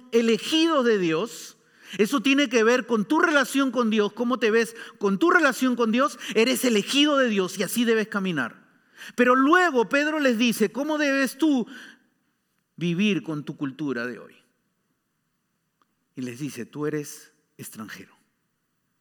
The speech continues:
Considérate extranjero, residente temporal en toda tierra". Y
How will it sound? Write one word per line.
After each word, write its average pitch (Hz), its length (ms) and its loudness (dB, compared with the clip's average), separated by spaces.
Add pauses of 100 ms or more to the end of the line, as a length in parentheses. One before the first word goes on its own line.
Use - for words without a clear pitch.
(1200)
Considérate 135 1400 -6
extranjero, 110 1000 -12 (1040)
residente 156 920 -6
temporal 131 880 -8 (440)
en 117 160 -12
toda 113 280 -10
tierra". - 380 -20 (2250)
Y 143 500 -8